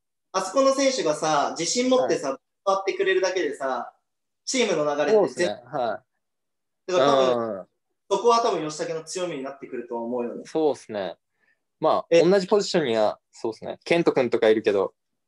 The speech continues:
Speaker 2: ケント君とかはどっちかっていうと、守備的というか、守備に特徴があると思うから、自分は、こう、なんていうんですか、攻撃面で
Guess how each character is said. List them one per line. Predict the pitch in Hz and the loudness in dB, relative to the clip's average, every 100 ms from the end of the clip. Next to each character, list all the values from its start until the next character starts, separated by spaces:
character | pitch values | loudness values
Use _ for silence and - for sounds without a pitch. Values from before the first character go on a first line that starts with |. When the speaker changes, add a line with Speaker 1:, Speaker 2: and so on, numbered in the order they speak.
| _ | _
Speaker 2:
ケ | 180 | 0
ン | 180 | 2
ト | 175 | 4
君 | 131 | 2
と | 117 | 4
か | 110 | 2
は | 101 | 2
ど | 107 | -2
っ | |
ち | - | -4
か | - 113 | -4 -2
っ | |
て | - | -2
い | |
う | 110 | 0
と、 | 107 101 _ _ - - - | 0 -2 _ _ -12 -8 -2
守 | 117 | 0
備 | 117 113 110 | 0 -2 -2
的 | 113 - | -4 0
と | 113 | 4
い | 110 | 4
う | |
か、 | - 92 78 _ | 4 2 2 _
守 | - - 135 120 | -14 -6 -4 -2
備 | |
に | 107 | -4
特 | 113 - | -6 -8
徴 | - 113 | 2 4
が | 110 | 4
あ | |
る | 107 | 2
と | 104 | -2
思 | 95 | -4
う | |
か | 92 | 0
ら、 | 92 78 _ _ - _ _ - | 0 0 _ _ -20 _ _ -4
自 | |
分 | 131 143 143 | 2 4 4
は、 | 143 139 - _ _ - - _ _ _ _ _ | 4 2 0 _ _ -20 -20 _ _ _ _ _
こ | - 117 113 110 113 _ | -10 -2 0 0 -2 _
う、 | _ _ _ - | _ _ _ -14
な | 113 | -12
ん | |
て | 104 | -12
い | |
う | |
ん | |
で | 104 | -14
す | |
か、 | - | -12
攻 | - 139 | 0 2
撃 | 143 131 135 | 2 2 0
面 | 117 110 | 0 0
で | 101 - | -2 -4